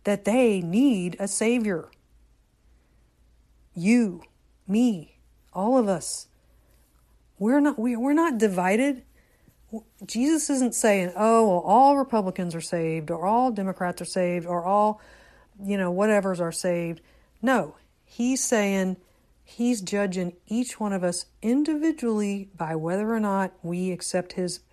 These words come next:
free gift of salvation that he offered by his death on the cross and his resurrection. He gave us life. He offers us life. But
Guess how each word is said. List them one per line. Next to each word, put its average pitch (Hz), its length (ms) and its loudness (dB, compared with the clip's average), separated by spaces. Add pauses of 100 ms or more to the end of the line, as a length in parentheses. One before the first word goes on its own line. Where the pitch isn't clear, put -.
(140)
free 196 260 -6
gift 180 300 -8
of 160 100 -12
salvation 214 960 -4 (1080)
that 175 180 -4
he 214 260 -6
offered 208 520 -2
by 160 200 -6
his 160 180 -10
death 175 340 -6
on 170 100 -8
the 170 60 -10
cross 185 460 -6
and 175 100 -10
his 165 180 -10
resurrection. 160 680 -10 (320)
He 180 160 -10
gave 214 320 -2
us 233 280 -4
life. 180 760 -4 (520)
He 196 280 -12
offers 226 420 -4
us 190 200 -8
life. 277 520 -4 (3250)
But 240 280 -6